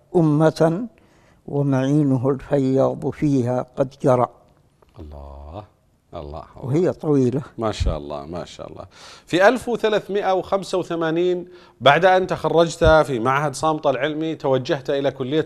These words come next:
Speaker 2: اللغة العربية في الرياض.
Speaker 1: نعم.
Speaker 2: من، هل دفعك أحد ولا كان هذا باختيارك؟ وكيف، آه، يعني والدك وأهلك وأنت ستغادر المنطقة؟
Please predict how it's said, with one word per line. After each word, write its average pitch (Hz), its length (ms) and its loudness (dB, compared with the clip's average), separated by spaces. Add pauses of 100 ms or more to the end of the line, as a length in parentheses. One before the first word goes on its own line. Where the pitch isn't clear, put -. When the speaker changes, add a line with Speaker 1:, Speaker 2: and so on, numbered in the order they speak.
Speaker 2:
اللغة 143 260 0
العربية 135 640 2 (440)
في 131 380 0
الرياض. 90 420 -4 (1160)
Speaker 1:
نعم. 143 320 -4 (220)
Speaker 2:
من، 247 300 4 (280)
هل 165 280 0
دفعك 202 460 8
أحد 165 400 4
ولا 170 160 4
كان 160 240 2
هذا 156 240 4
باختيارك؟ 143 800 2
وكيف، 190 640 2
آه، 139 680 -6
يعني 135 340 0
والدك 139 760 4
وأهلك 135 560 0
وأنت 131 240 -2
ستغادر 123 680 2
المنطقة؟ 101 560 -8